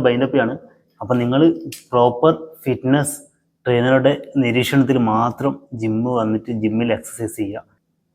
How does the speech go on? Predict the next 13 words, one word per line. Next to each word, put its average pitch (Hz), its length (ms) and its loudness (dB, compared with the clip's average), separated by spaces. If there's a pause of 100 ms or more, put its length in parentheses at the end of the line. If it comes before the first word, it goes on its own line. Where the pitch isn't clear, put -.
(200)
വീഡിയോസ് 139 380 4
ഒന്നും 151 180 4
കണ്ടിട്ട് 120 340 0 (160)
ഒരിക്കലും 127 380 -2 (100)
ജിമ്മിലുള്ള 120 500 -2
എക്സർസൈസ് 117 500 -4
ചെയ്യാൻ 107 240 0
നിൽക്കരുത്. 107 300 -10 (440)
ചെയ്തു 139 220 4
കഴിഞ്ഞാൽ 117 260 -2 (380)
ഒരുപാട് 131 460 4 (100)
ഹെൽത്ത് 113 280 -4 (220)
പ്രോബ്ലംസ് 120 400 -2